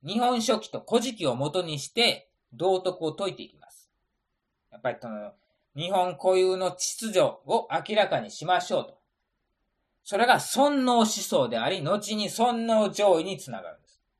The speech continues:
そして、王政復古の大号令に行くわけですよ。天皇が上であると。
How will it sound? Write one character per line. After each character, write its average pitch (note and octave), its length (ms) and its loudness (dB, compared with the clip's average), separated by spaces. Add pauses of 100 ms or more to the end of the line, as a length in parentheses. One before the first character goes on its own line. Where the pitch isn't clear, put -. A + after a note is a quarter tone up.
(640)
そ D4 220 4
し - 100 -6
て、 - 400 2 (180)
王 B3 260 4
政 D#3 360 2
復 D3+ 240 -14
古 F3 100 0
の D#3 100 -2
大 G#3 320 8
号 G3 220 10
令 A2 160 -2
に F#2+ 100 -20
行 - 100 -20
く - 60 -14
わ G2 100 -6
け - 80 -20
で - 80 -20
す - 160 -20
よ。 - 80 -20 (520)
天 A#3+ 320 0
皇 A3+ 220 2
が A#2+ 160 2
上 D#3+ 220 0
で D3+ 120 2
あ A2+ 80 2
る - 80 -18
と。 - 80 -20